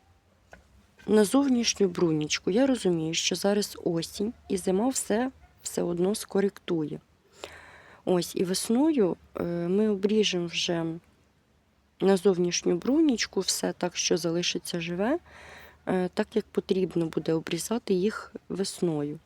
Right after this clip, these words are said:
Але все одно, знаєте, ось навіть осінню при посадці я все ж таки обрізаю на зовнішні брунічки. Ну, я не знаю, я не можу інакше. У мене прям рука сама тягнеться.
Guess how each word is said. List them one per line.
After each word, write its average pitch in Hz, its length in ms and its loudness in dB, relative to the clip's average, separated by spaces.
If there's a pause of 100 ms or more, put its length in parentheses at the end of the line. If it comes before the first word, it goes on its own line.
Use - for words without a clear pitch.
(460)
Але 269 160 6
все - 240 2
одно, 233 320 4
знаєте, 202 480 2
ось 180 300 -2
навіть 175 300 -2
осінню 180 520 0
при - 200 -6
посадці - 640 -6
я 185 140 -2
все 214 280 -6
ж - 140 -6
таки 185 300 -2 (1300)
обрізаю 170 680 2
на 165 380 0
зовнішні 175 560 -2
брунічки. 240 640 0
Ну, 226 120 2
я 285 120 4
не 277 100 2
знаю, 185 300 0
я 202 100 0
не 247 120 0
можу 175 340 -2
інакше. 170 640 -2 (1080)
У 175 40 4
мене 185 200 4
прям 170 340 0
рука 175 320 2
сама 165 320 -2
тягнеться. - 680 -8